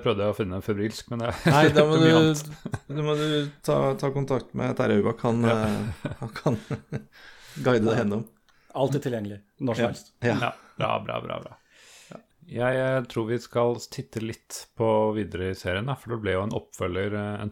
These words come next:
Speaker 1: toer, og faktisk en treer etter hvert også. Eh, jeg tror Terje er den eneste som har, eh, spilt toeren.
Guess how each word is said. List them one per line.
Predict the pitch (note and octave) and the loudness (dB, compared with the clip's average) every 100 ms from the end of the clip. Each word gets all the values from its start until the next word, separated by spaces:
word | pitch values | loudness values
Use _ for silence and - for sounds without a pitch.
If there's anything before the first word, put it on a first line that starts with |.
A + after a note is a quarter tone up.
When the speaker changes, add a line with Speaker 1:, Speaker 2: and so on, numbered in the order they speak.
| - | -6
Speaker 1:
toer, | F2+ A#2 C3+ | -4 -4 -2
og | A2 | -4
faktisk | G2 F#2 G2+ | -6 -8 -8
en | F2+ | -6
treer | F#2 E2+ | -6 -6
etter | F2+ G#2 | -6 -8
hvert | - | -8
også. | F2 - D3 A#2+ - | -8 -8 -8 -8 -8
Eh, | A#2 A2 A2 A2 G#2+ _ _ _ _ - | -6 -6 -6 -8 -10 _ _ _ _ -16
jeg | A2+ | -8
tror | A2 A2+ G#2+ _ _ - | -6 -6 -8 _ _ -4
Terje | A#2+ F#2 | 0 0
er | |
den | G2+ | 0
eneste | F2+ - - | -4 -8 -10
som | G2 F#2+ | -8 -6
har, | G2 F#2+ F#2 | -2 -2 -2
eh, | F#2 F#2 | -4 -6
spilt | - D#2+ - - - | -6 -12 -12 -20 -18
toeren. | - F2+ E3 | -8 -4 -4